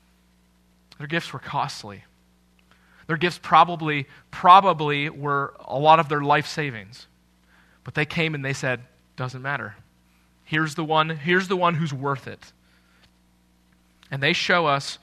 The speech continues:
that true worship is costly. So not only is true worship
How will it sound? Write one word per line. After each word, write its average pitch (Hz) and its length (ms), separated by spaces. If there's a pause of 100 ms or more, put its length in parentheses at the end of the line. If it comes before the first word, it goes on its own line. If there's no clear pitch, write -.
(140)
that - 140
true 170 280
worship 135 480 (280)
is 120 120
costly. - 680 (800)
So - 120
not 143 200
only 185 180
is 147 100
true - 260
worship 151 420